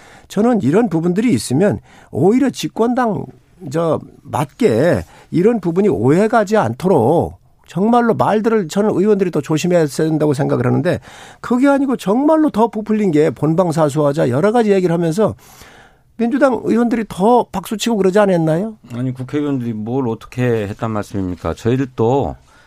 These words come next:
Speaker 2: 그 방송의 내용, 통화의 내용이 무엇인지 알 수, 길이 없었습니다. 다만 국민의힘이 저토록 방송을 막으려고 하니 무슨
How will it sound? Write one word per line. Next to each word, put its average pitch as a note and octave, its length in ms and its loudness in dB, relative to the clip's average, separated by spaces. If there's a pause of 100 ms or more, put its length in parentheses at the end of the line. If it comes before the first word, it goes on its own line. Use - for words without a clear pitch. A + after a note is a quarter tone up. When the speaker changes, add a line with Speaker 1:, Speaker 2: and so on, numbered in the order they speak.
(160)
Speaker 2:
그 B2 180 -4
방송의 C3 760 -2
내용, F#2+ 460 0
통화의 D#3+ 380 -4
내용이 A2+ 260 0
무엇인지 A#2 400 -4
알 F2+ 180 -4
수, - 260 -16
길이 C#3+ 300 -2
없었습니다. G2+ 920 -4 (380)
다만 F#2 580 -2 (460)
국민의힘이 C#3 840 0
저토록 - 680 -2 (200)
방송을 C3 480 0
막으려고 A2+ 880 0 (480)
하니 C3 640 0 (440)
무슨 B2+ 500 -2